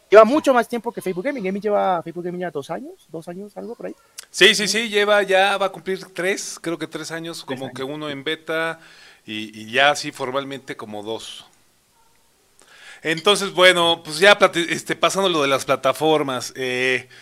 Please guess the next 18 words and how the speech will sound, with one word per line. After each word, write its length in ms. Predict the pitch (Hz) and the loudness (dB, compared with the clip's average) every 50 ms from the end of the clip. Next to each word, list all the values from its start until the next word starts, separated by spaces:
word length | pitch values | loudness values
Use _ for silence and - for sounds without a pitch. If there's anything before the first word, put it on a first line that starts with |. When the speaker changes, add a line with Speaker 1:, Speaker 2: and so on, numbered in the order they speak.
| - - - - _ _ _ _ | -20 -20 -20 -20 _ _ _ _
Speaker 2:
pues 140 | - - - | -16 -14 -8
platícanos, 800 | - 190 185 - - 262 262 - - 233 220 208 202 190 - - | -4 -4 -4 0 0 0 2 4 6 6 6 6 4 2 2 2
platícanos 760 | - 214 214 208 214 277 269 269 277 269 262 254 247 214 - | 2 2 2 4 4 0 4 6 6 6 8 6 2 2 0
qué 240 | - - - 247 233 | -4 -4 -2 -2 -2
juegos, 840 | - - - 202 233 254 277 302 302 226 214 190 185 180 170 - | -2 -4 -2 4 6 8 8 8 8 8 8 8 8 8 4 0
qué 200 | - - - 240 | -6 -6 -6 -6
juegos 360 | 233 - - 226 233 233 214 - | -4 -2 -2 -2 0 0 -2 -2
son 80 | 208 | -4
los 100 | 214 190 | -4 -4
que 100 | - - | -4 -2
te 120 | 170 - 143 | 0 0 0
apasionan, 640 | - - 135 - - - 160 170 170 170 165 165 | 0 -2 -4 -2 -2 -2 0 0 -2 -2 -4 -6
qué 160 | 160 - 240 233 | -6 -6 -8 -8
tipo 340 | - 220 196 - 220 202 | -10 -12 -10 -6 -4 -2
de 280 | 185 170 156 147 135 123 | -2 -2 -2 -2 -4 -6
juegos, 500 | - - - - 180 180 175 175 175 - | -8 -10 -6 -2 0 0 0 0 -2 -2
qué 120 | - 180 | -4 -6
género, 560 | 165 - 160 160 165 165 160 156 156 156 156 | -4 -4 -4 -4 -2 -2 -2 0 -2 -2 -4